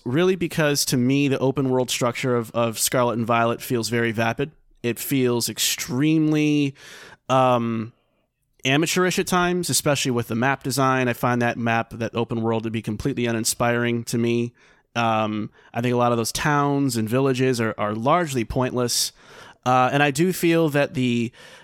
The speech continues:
uh, the intention of a go anywhere and do whatever you want in any order you want type of premise is completely lost because of,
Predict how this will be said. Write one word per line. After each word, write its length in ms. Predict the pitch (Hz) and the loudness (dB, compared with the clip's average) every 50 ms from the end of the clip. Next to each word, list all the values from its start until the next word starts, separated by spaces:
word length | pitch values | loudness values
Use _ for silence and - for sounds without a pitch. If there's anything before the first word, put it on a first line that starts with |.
| - _ | -10 _
uh, 460 | 117 120 117 113 110 107 104 101 92 | -2 0 0 2 2 0 0 -2 0
the 140 | 117 135 135 | 0 0 0
intention 600 | 131 123 - - 196 196 - - 170 143 120 113 | 0 0 0 0 0 0 0 0 0 0 0 -2
of 240 | - - 123 117 113 | 0 0 0 0 0
a 100 | 117 110 | 0 -2
go 260 | 107 147 165 180 185 | 0 0 2 2 2
anywhere 400 | 180 175 175 165 165 160 160 151 | 2 2 2 2 2 2 2 2
and 120 | 147 139 | 2 2
do 80 | 147 151 | 2 2
whatever 280 | 151 151 151 143 131 | 2 2 2 0 0
you 180 | 139 127 131 127 | 0 -2 0 0
want 260 | 123 135 135 135 - | 0 0 0 0 -2
in 60 | 104 | -2
any 180 | 127 123 127 123 | -2 0 0 0
order 240 | - 123 131 127 123 | 0 0 0 0 0
you 180 | 117 117 120 | -2 -2 -2
want 320 | 113 113 117 117 113 107 - | -2 -2 -2 -2 -4 -4 -4
type 220 | - 139 120 - | -4 -4 -4 -2
of 160 | - 107 - | -4 -8 -10
premise 420 | - - 139 131 127 127 123 - - | -4 -2 0 0 0 0 0 -2 -2
is 200 | - 117 117 - | -2 -2 -4 -2
completely 520 | - 131 117 - - 185 196 - 156 143 | -4 -4 -6 -2 -2 -2 -2 0 0 -2
lost 380 | 123 110 107 104 104 - - - | 0 0 0 0 -2 -2 -4 -6
because 320 | 120 110 - 123 117 104 117 | -6 -4 -2 -2 -2 -2 -4
of, 220 | 113 110 101 - | -6 -6 -8 -12